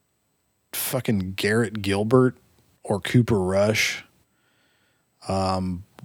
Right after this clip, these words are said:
whichever one of those guys starts, I don't think it'll matter. Um, Zeke, like, I don't, okay, so I, I, I don't, I've heard that he has a hamstring thing,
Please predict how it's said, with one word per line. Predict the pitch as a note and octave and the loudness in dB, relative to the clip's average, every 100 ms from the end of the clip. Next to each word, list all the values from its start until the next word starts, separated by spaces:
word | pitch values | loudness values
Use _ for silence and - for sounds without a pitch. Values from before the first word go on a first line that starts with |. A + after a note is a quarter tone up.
| - - - | -20 -20 -8
whichever | - G#2+ B2 A2+ A#2 | 2 4 6 6 6
one | A2+ | 4
of | G#2+ | 4
those | G#2+ G#2 | 2 2
guys | A2 G#2 | 2 2
starts, | - G#2+ A2 - | 2 2 2 0
I | - | -2
don't | A2 G2+ | -4 0
think | A2+ G2+ | 0 0
it'll | F#2 | -4
matter. | F2 F2 F#2+ G#2 A2 A2+ - _ _ _ _ _ - | -4 -4 -2 0 0 -2 -6 _ _ _ _ _ -6
Um, | F#2+ F#2+ F#2+ F#2 F#2 F#2+ - - _ _ - _ _ _ _ _ - - - - - - - - _ _ - - - - - - - - _ _ _ _ _ _ _ _ _ _ _ _ _ _ C#3+ | -4 -2 -2 -4 -6 -8 -12 -20 _ _ -20 _ _ _ _ _ -20 -18 -14 -12 -12 -14 -20 -20 _ _ -14 -6 -6 -6 -10 -18 -20 -20 _ _ _ _ _ _ _ _ _ _ _ _ _ _ 2
Zeke, | A2+ A#2+ D3 C#3+ - | 4 8 6 6 0
like, | B2 A#2+ | -2 4
I | D#3+ | 6
don't, | D#3 - | 6 4
okay, | A#2 G#2 | 4 2
so | - C#3 | 6 6
I, | C3 D3+ - | 8 6 6
I, | C3 C#3+ B2+ | 4 4 4
I | C3 | 6
don't, | D3+ - - - _ _ _ - | 8 4 -6 -20 _ _ _ 2
I've | C3+ - | 4 8
heard | D3+ E3 C#3+ | 8 8 8
that | B2+ | 4
he | A2+ C3 | 4 6
has | B2 A#2 | 8 6
a | G#2 | 6
hamstring | A2+ A#2+ - C3+ B2 | 4 4 4 4 4
thing, | C3+ B2+ B2+ | 4 6 6